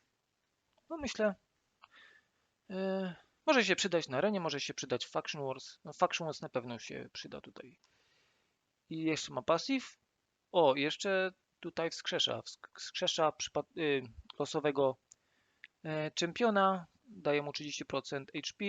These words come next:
kiedy kogoś zabije. Ma pięćdziesiąt procent szans na umieszczenie Fear na wszystkich przeciwnikach, kiedy wskrzesza. Ok, czyli raz, że ma increase attack, dwa,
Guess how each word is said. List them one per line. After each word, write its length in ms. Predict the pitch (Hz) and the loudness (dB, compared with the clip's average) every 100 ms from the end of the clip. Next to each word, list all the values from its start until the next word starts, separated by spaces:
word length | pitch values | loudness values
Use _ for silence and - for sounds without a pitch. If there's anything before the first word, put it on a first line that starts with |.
| 202 _ _ _ _ _ | -2 _ _ _ _ _
kiedy 200 | - 151 | -6 -4
kogoś 280 | 147 151 139 | 0 2 2
zabije. 380 | 131 127 123 107 _ _ _ _ _ _ _ _ _ | 2 -2 -2 -4 _ _ _ _ _ _ _ _ _
Ma 100 | 156 | -4
pięćdziesiąt 360 | - 170 180 165 | 0 0 -2 -2
procent 400 | 165 156 160 147 | 0 0 -2 -2
szans 320 | - 151 - | -2 -2 -2
na 260 | 147 143 143 143 _ _ _ - | -2 0 -2 -8 _ _ _ -16
umieszczenie 480 | 156 147 - 151 143 | -12 -6 -4 -4 -6
Fear 480 | - 170 165 156 143 _ - | -6 0 2 0 -6 _ -14
na 400 | 139 135 135 135 _ _ _ _ - | -2 0 0 -2 _ _ _ _ -4
wszystkich 360 | - 156 - | -4 -4 -8
przeciwnikach, 800 | - 147 143 165 185 185 170 - _ _ _ _ _ _ _ _ - | -8 -8 -6 -6 0 2 2 -6 _ _ _ _ _ _ _ _ 0
kiedy 280 | 147 139 | 4 4
wskrzesza. 480 | 135 - - 123 - - _ _ _ - | 2 -4 -4 -4 -6 -14 _ _ _ -8
Ok, 140 | 220 302 156 | 2 6 6
czyli 400 | - 170 165 151 - _ _ - | 4 0 0 -4 -10 _ _ 2
raz, 240 | - 175 | 6 6
że 100 | 214 | 4
ma 260 | 202 180 170 | 2 2 0
increase 480 | 170 160 165 - - | -6 -6 -6 -6 -2
attack, 460 | - 151 208 - _ _ _ _ _ _ _ | 6 6 6 -4 _ _ _ _ _ _ _
dwa, 460 | - 139 165 147 | -2 8 8 8